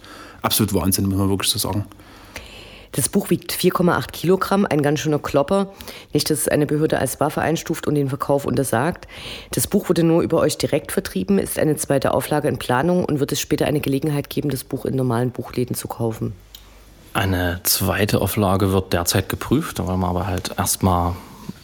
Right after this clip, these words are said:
Speaker 3: so ein bisschen Meinung und Stimmen hören, wie denn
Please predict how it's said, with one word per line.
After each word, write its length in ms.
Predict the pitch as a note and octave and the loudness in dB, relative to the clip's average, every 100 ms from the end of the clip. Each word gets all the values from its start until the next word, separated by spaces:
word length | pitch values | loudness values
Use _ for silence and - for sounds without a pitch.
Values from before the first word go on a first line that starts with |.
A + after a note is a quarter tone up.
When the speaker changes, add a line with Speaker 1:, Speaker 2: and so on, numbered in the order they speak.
| - F#2 | -4 -2
Speaker 3:
so 120 | F#2+ F2+ | 0 0
ein 80 | |
bisschen 520 | F2+ - - F#2+ F2 F2+ | 2 2 2 0 0 -2
Meinung 580 | F2 F2 F#2 A#2 A#2 G#2 | -2 2 4 4 4 4
und 120 | F2+ | 2
Stimmen 420 | - - A2+ A2 | 0 2 4 4
hören, 580 | G#2 G#2 G2+ G2 F#2+ F#2 | 6 4 4 4 2 2
wie 160 | F#2+ F2 | 2 2
denn 380 | F2+ F2 F#2+ | 2 2 0